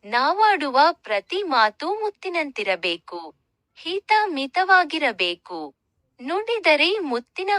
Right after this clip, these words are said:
ಹಾರದಂತಿರಬೇಕು ಎಂದು ಜಗಜ್ಯೋತಿ ಬಸವಣ್ಣನವರು ಹೇಳಿದ್ದಾರೆ. ಮಾತುಗಳು ಮನಸ್ಸು ಮುಟ್ಟುವಂತಿರಬೇಕು ವಿನಃ ಮನಸ್ಸನ್ನು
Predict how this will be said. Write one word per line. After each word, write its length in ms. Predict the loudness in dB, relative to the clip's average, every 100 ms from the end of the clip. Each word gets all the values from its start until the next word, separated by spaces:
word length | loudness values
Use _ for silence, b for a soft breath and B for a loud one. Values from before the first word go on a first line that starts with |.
| 0
ಹಾರದಂತಿರಬೇಕು 1300 | 2 4 2 0 -2 -2 -2 -2 0 -4 -6 -10 -10 -10 _ _ -8
ಎಂದು 380 | -4 -2 -2 -2 -2 0
ಜಗಜ್ಯೋತಿ 800 | 0 2 0 0 -2 -2 -2 -4 -4 2
ಬಸವಣ್ಣನವರು 1000 | 2 2 0 0 0 0 0 0 0 0 -6 -6
ಹೇಳಿದ್ದಾರೆ. 760 | -6 -6 -6 2 4 4 2 -2 -8 _ -6
ಮಾತುಗಳು 760 | 2 4 2 -2 -4 0 0 0 0 0
ಮನಸ್ಸು 480 | 2 2 -2 -4 -4
ಮುಟ್ಟುವಂತಿರಬೇಕು 1300 | -4 -6 -6 -4 -2 -2 -4 -2 -2 -2 -4 -4 -4 -4 -4
ವಿನಃ 320 | -4 -2 0 2 2 2
ಮನಸ್ಸನ್ನು 680 | 0 0 -2 -4 -4 -2